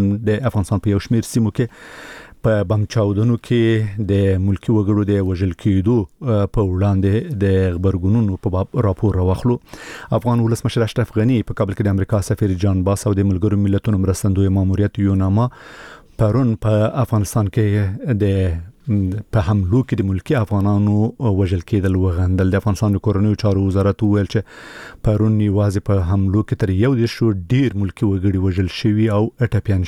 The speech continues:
شوي. د ارګ لخوا په خپره شوې خبر پاڼه کې ویل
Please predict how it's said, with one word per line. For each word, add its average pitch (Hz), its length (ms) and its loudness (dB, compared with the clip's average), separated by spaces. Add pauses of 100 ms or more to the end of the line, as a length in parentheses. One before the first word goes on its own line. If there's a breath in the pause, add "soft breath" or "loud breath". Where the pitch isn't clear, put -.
شوي. 104 220 0 (520 loud breath)
د 156 100 2
ارګ 139 200 0
لخوا 135 240 -4
په 131 100 -2
خپره 123 220 0
شوې 143 180 -2
خبر 131 260 0
پاڼه 131 180 2 (100)
کې 123 480 0
ویل 110 180 0